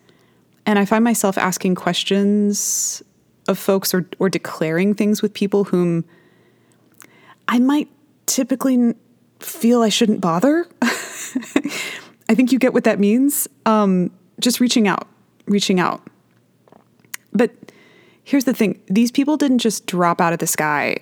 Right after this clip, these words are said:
and land in my lap like miracles, though each and every one of them is an absolute gift. <laughs> They're in my life because I've shown up, which is hard.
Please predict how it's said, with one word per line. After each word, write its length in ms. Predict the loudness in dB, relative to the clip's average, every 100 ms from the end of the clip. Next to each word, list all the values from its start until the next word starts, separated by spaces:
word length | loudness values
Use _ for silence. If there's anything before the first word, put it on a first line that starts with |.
| -4
and 200 | -2 0
land 640 | 0 0 0 -2 -2 -4 -6 -4
in 140 | -2
my 120 | -2
lap 340 | 0 -2 -4 -6
like 160 | -6 -8 _ _ _ -4
miracles, 720 | 0 0 -2 -6 -4 -6 -6
though 260 | -4 -4 -4 _ _ _ _ _ _ _
each 240 | -4 -2
and 100 | -2
every 180 | 0 0
one 140 | 0 0
of 100 | 0
them 140 | 0
is 140 | 0
an 120 | -2 -6 -4
absolute 540 | -4 0 0 0 0
gift. 480 | 0 2 0 -6 -12 -10 -10 -12 -16 -6 -2 -2 -2
<laughs> 640 | -4 -6 -10 -10 -12 -2
They're 160 | 0 2
in 140 | 4
my 140 | 4 4
life 320 | 2 0 -2
because 500 | -6 -4 0 0 2
I've 220 | -2 -2
shown 260 | -2 0 0
up, 240 | -2 -8 -20 _ _ _ _ _ _ _ _
which 180 | -2 0
is 120 | 0
hard. 380 | 0 -2 -4